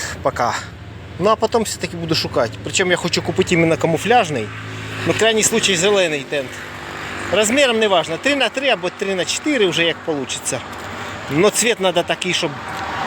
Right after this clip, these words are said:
бо синій ні, не годиться. В общем, на Кіото можна їхати двома путями.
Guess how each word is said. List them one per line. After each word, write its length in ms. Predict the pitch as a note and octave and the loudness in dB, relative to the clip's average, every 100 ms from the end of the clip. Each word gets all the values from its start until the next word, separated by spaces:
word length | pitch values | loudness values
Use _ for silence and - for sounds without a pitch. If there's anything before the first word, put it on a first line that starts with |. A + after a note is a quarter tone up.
| - F#3 | -2 2
бо 80 | F#3+ | 2
синій 320 | B3 G#3+ F#3 | 4 2 4
ні, 160 | D#3+ A2 - - | 2 0 -4 -2
не 80 | E3 | 0
годиться. 400 | D#3+ D#3 C#3 - C#3 D3+ - - D3 - - - - - C#3 - | 0 0 0 0 0 0 0 0 0 0 0 0 0 0 0 -2
В 60 | E3+ | -2
общем, 260 | - G3 | 0 2
на 100 | G3+ | 0
Кіото 500 | F#3+ A3 A#3+ B3+ G#3 | 0 4 4 4 0
можна 300 | G3 G3 G3+ | 0 0 0
їхати 300 | G#3+ A3 G3+ F#3 | 0 0 -2 2
двома 300 | A#3 A3 E3 | 4 4 2
путями. 600 | F3+ E3+ G#3+ A3+ A#3 | -2 -2 0 0 -2